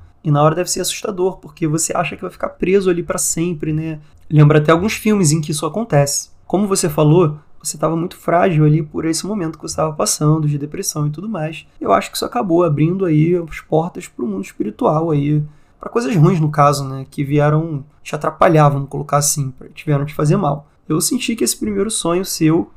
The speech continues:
tinha de fato ali alguma coisa sobrenatural, né? Você via aquele vulto negro, você tentava acender a luz e não conseguia. E o segundo sonho mais ainda,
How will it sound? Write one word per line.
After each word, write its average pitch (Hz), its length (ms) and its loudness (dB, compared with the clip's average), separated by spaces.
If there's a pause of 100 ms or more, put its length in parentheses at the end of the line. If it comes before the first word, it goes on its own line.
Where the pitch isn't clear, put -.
tinha 190 260 -4
de 196 120 -6
fato 202 360 4
ali 170 140 2
alguma 175 220 -2
coisa 175 200 -2
sobrenatural, 180 680 -2
né? 147 100 0
Você 143 260 -4
via 147 140 -2
aquele 156 220 -8
vulto 156 320 -10
negro, 151 480 0 (240)
você 156 160 -4
tentava 147 260 0
acender 151 260 2
a 151 60 6
luz 151 160 4
e 151 60 -2
não 151 100 -4
conseguia. 151 640 -2 (220)
E 160 80 -2
o 196 80 -2
segundo 233 320 -8
sonho 208 320 -4
mais 208 180 -2
ainda, 165 460 -2